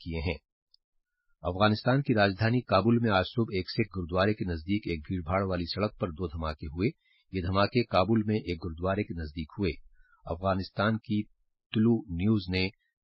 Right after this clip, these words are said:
ट्वीट किया है कि इन धमाकों की आवाजें काबुल शहर के कट परवान इलाके तक सुनी गईं।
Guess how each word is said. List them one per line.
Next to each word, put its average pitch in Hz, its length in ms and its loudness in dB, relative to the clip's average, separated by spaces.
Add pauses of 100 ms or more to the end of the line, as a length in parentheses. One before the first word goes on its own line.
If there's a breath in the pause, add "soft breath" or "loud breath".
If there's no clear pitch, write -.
(140)
ट्वीट 104 280 2
किया 107 220 4
है 98 180 2
कि - 220 -6
इन 85 100 -2
धमाकों 90 400 -4
की 95 160 -6
आवाजें 85 460 -2
काबुल 85 360 -2
शहर 104 300 -2
के 85 180 0 (540)
कट 107 220 2 (100)
परवान 95 480 2
इलाके 85 380 -2
तक - 180 -8
सुनी 80 280 -6
गईं। 80 220 0